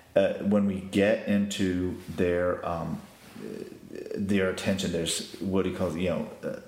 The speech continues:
embedded associations with certain things that, that drive attention. Once we get their attention, uh, we can prime or get them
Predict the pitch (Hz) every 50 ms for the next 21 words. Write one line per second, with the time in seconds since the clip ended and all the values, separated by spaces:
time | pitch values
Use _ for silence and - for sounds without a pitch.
0 | - - - - 104 87 82 82 107 98 92 95 92 92 - - 87 80 - -
1 | 85 85 82 - - 80 73 - 80 - - - - - - 82 - 85 82 82
2 | 76 82 85 - - - 82 - - - 90 87 87 85 80 - - 80 76 73
3 | - 71 - - - - 92 92 - 80 92 117 - 110 87 82 - - 80 76
4 | 73 - 82 82 82 - - - - - - - - - - - - - - -
5 | 87 85 82 82 - - - 90 92 90 85 85 85 82 - - - 87 82 80
6 | 82 82 80 - - - - - - - - 107 95 92 90 85 82 80 78 82
7 | 85 87 95 90 87 - 95 87 85 80